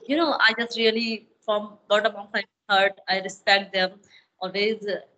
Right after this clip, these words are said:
Uh, so whenever I get and, uh, meet to any these people, so I just want to some experience from their side. So therefore, I ask this question.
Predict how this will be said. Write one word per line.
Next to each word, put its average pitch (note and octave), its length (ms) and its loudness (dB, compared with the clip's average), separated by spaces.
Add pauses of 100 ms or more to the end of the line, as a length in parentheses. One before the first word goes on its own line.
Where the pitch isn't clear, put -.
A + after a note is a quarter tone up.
(140)
Uh, F3+ 180 0
so G#3 480 0
whenever C#4 420 6
I A#3+ 180 6
get A#3 340 2
and, G3+ 320 0
uh, G3+ 240 -4 (340)
meet A#3 460 -4
to C4 100 0
any C4 400 4 (240)
these A3+ 280 -4
people, A#3 340 -4
so A#3+ 180 0
I G#3+ 120 4
just B3 280 -4 (300)
want G#3 320 -4
to A#3 60 -10
some G#3+ 220 -2
experience G#3+ 520 -2
from G3+ 280 0
their G#3+ 160 2
side. F#3+ 360 0 (380)
So G#3 260 -4
therefore, A3+ 500 4
I G#3 100 6
ask F3+ 360 2
this F#3 320 -2
question. G3+ 500 -4